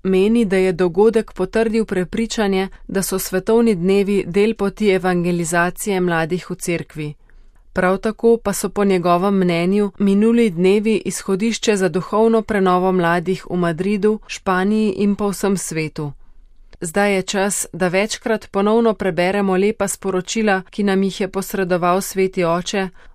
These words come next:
uresničimo odgovore na vprašanja poklicanosti, ki so jih mnogi mladi v teh dneh izrekli, ter vključimo spoved v redno prakso krščanskega življenja.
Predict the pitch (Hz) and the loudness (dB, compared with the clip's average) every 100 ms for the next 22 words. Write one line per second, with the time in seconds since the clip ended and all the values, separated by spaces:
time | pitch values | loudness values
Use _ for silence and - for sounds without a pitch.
0 | - 202 196 185 247 254 - 233 214 190 | -6 0 0 0 0 0 0 0 2 2
1 | 180 175 185 190 202 214 196 185 180 185 | -2 0 2 2 2 2 2 0 -2 -4
2 | - 202 196 202 180 175 220 226 - 208 | -4 -2 0 -2 -4 -8 -4 -4 0 0
3 | 196 180 - 185 - - 202 208 196 180 | 0 -2 -4 -4 -4 -6 -2 0 0 0
4 | 214 220 226 220 190 175 180 196 202 190 | 2 4 4 2 2 2 0 0 0 -2
5 | 180 208 196 180 196 185 185 170 170 175 | -2 0 0 2 0 0 -4 0 -2 -2
6 | - 208 202 - - - 185 180 196 226 | -4 -4 -4 -12 -16 -4 -2 -2 -2 -4
7 | 226 240 196 190 - 185 180 202 - 185 | 0 0 0 -2 -2 0 2 0 -2 -2
8 | 185 208 214 220 196 180 180 - 190 190 | 0 0 0 0 0 0 -2 -6 -6 -6
9 | - 180 175 - 180 170 160 170 160 156 | -2 -2 -2 -4 -6 -4 -2 -2 -2 -2
10 | 156 151 | -2 -4